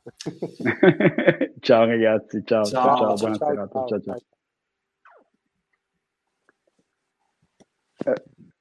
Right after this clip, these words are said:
Speaker 1: An error occurred,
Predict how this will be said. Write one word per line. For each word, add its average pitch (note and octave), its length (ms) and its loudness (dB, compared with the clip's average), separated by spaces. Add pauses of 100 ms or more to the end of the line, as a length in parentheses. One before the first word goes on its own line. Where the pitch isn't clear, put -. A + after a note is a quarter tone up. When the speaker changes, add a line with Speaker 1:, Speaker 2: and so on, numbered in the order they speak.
(2000)
Speaker 1:
An G2+ 260 -2
error C3 340 4 (100)
occurred, G2 800 0